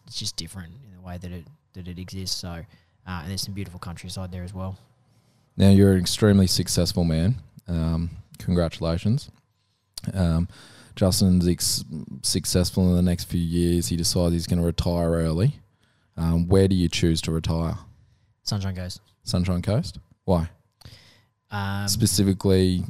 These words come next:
Speaker 2: Noosa, Mooloolaba,
Speaker 1: Well,
Speaker 2: Kings Beach.
Speaker 1: there's a debate that's going on about this at the moment. So I really like the north end of the coast. Um, so I really like that stretch between kind of Noosa and Coolum.
Speaker 2: Okay.
Speaker 1: Um,
Speaker 2: Sunshine Beach.
Speaker 1: Sunshine Beach, Sunrise Beach,
Speaker 2: Yeah.
Speaker 1: Marcus Beach.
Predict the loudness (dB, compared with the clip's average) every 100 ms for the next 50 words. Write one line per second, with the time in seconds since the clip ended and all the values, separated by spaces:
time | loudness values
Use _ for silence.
0 | -10 -2 2 4 4 4 4 4 4 2
1 | 2 2 2 0 -2 -8 -14 -18 _ 0
2 | 4 6 6 6 6 4 2 -8 -6 -4
3 | -2 -2 0 0 0 -4 -4 -4 -4 -6
4 | -6 -8 -8 -8 -8 -8 -8 -8 -10 -8
5 | -6 -4 -4 -2 -4 -6 -8 -8 -10 -10
6 | -12 -12 -12 -12 -10 -10 -8 -8 -10 -12
7 | -14 -10 -8 -6 -8 -12 -10 -6 -6 -6
8 | -6 -8 -10 -10 -8 -8 -8 -12 -14 -12
9 | -10 -10 -10 -12 -12 -12 -12 -10 -10 -8
10 | -8 -8 -10 -16 -16 -14 -10 -8 -10 -12
11 | -18 -20 -10 -4 -2 -4 -8 _ -4 0
12 | 0 -2 -6 -4 0 2 2 2 2 0
13 | 0 -6 -12 -12 -6 -2 -2 -4 -8 -8
14 | -6 -4 -4 -6 -8 -4 -2 -2 -4 -8
15 | -10 -12 -12 -12 -10 -12